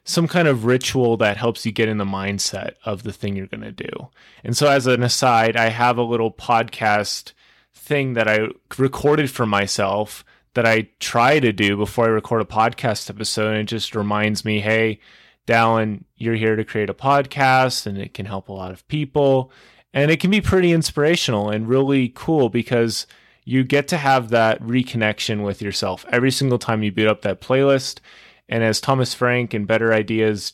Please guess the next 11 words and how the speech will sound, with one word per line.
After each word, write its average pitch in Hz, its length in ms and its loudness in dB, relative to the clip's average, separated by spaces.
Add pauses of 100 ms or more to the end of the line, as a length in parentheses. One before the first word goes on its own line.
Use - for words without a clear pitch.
(120)
Joey 123 320 2
would 113 180 0
say, 110 460 2 (240)
as 113 160 -4
long 170 240 2
as 214 120 0
you 202 60 -4
keep 165 260 -6
the 143 80 -4
playlist 135 480 2
sacred 107 720 0